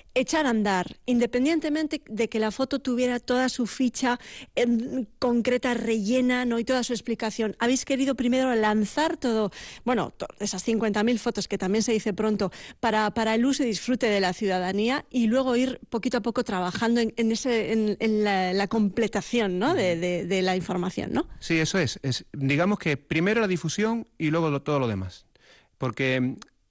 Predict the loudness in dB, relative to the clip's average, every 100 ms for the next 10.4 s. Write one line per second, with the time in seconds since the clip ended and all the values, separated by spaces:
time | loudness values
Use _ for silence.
0 | -6 -2 0 0 0 0 -2 -6 -4 -2
1 | 0 0 0 0 -2 -2 0 0 -2 -4
2 | -6 -10 -4 -2 0 -2 -4 -4 -2 0
3 | -2 -4 _ -6 -4 -2 -2 -2 -2 -2
4 | -2 -4 -4 -4 -8 -8 -6 -4 -2 -2
5 | 0 0 2 0 0 -2 -2 -2 -2 -2
6 | 0 -2 -2 -2 -4 -2 0 0 0 0
7 | 0 0 0 0 0 -2 -2 -4 -2 0
8 | 0 2 2 0 0 0 0 0 -4 -4
9 | -4 -2 -2 -2 -2 -2 -2 -2 -2 -2
10 | -2 -2 -4